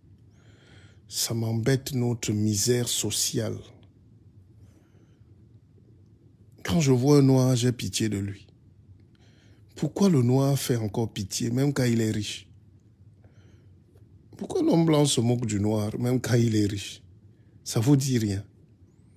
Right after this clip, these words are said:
Un petit blanc qui n'a pas le C P C qui dépasse un noir qui a l'agrégation. Ou le doctorat, je sais pas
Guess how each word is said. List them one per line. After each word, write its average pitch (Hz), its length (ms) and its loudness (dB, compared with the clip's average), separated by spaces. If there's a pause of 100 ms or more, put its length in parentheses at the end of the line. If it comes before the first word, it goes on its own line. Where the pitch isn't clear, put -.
(880)
Un 220 100 6
petit 156 300 2
blanc 147 240 4
qui 139 140 -2
n'a 135 140 2
pas 123 160 -2
le 117 100 0
C 123 240 2
P 117 160 -4
C 123 200 -2
qui 120 160 -4
dépasse 107 440 -4
un 113 80 -2
noir 110 300 -4
qui - 100 -6
a 104 80 -4
l'agrégation. 98 720 -8 (920)
Ou 127 220 -10
le 98 140 -8
doctorat, - 600 -14
je 110 100 -16
sais - 60 -18
pas - 200 -20